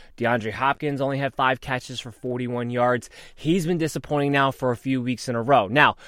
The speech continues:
because he had a big first week and he had a good third week, I don't think there's anybody panicking on DeAndre Hopkins, but he's somebody who, if he has another disappointing week, he may become someone that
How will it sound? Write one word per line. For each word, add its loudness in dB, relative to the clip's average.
because 4
he 2
had 4
a 4
big -2
first 2
week -6
and 4
he 2
had 4
a 0
good 4
third 2
week, -6
I 8
don't 4
think -2
there's 0
anybody 2
panicking -2
on 0
DeAndre 2
Hopkins, 2
but 6
he's -2
somebody 2
who, 2
if -4
he -4
has -2
another 0
disappointing -6
week, -4
he -2
may -2
become -4
someone 0
that 2